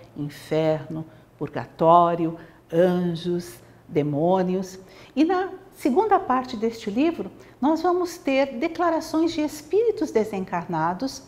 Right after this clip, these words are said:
evocados por Kardec, que vão contar a ele, a todos nós, em decorrência, não é, da, da, do livro, eh, a sua condição, a condição em que se encontram no plano espiritual.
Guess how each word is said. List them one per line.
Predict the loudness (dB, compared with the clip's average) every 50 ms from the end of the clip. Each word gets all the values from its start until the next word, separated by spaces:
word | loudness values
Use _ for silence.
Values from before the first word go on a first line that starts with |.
| -20 -20 -20 -20 -20 _ -10 -8
evocados | -6 0 2 2 2 2 2 0 0 0 0 -2 -6 -10
por | -10 -10 -6
Kardec, | -4 -4 -4 -2 -2 -2 -2 -2 -4 -6 -14 -20 -20 -20 -20 -20 -20 -10 0
que | 0 2
vão | 4 4 2 2
contar | 0 -4 -4 -6 -6 -6 -2 -2 0 0 -2 -4 -8 -16 -20 -20 -20 -20 _ _ _ _ -4
a | -2 -2
ele, | 0 0 0 0 -2 -4 -6 -6 -12 -20 -20 -20 -20 _ -20 -20 _ _ _ -12 -6 -6
a | -6
todos | -2 0 0 2 2 0 -2 0
nós, | 0 2 2 2 0 0
em | -4 -4
decorrência, | -4 -4 -6 -4 -6 -6 -4 -4 -4 -4 -6 -8 -8 -8 -6
não | -4 -2
é, | 0 0
da, | 0 0 -2 -2 -2
da, | -6 -8 -10 -10
do | -8 -4 -4 -2
livro, | -2 -2 -2 -2 -4 -6 -6 -8 -18 -20 -20 -14 -4
eh, | -2 2 2 4 4 4 2 2 0 -4 -10 -10
a | -12 -8
sua | -2 -2 -2
condição, | 0 0 -2 0 0 0 0 0 0 0 0 0 -2 -4 -10 -14 -20 -20 _ _ _ _ _ -8
a | -6 -6 -6 -6
condição | -6 -6 -6 -6 -6 -4 -6 -4 -4
em | -6
que | -8 -10
se | -12 -8 -6 -6
encontram | -6 -6 -4 -6 -6 -6 -6 -8 -10 -10 -12 -14 -18 -20 -20 -12 -2 0
no | 0 0
plano | 0 0 -2 0 0 2 0 0 -2 -4 -6 -2
espiritual. | 0 0 0 0 -2 -6 -4 -4 -4 -6 -6 -4 -4 -4 -4 -6 -12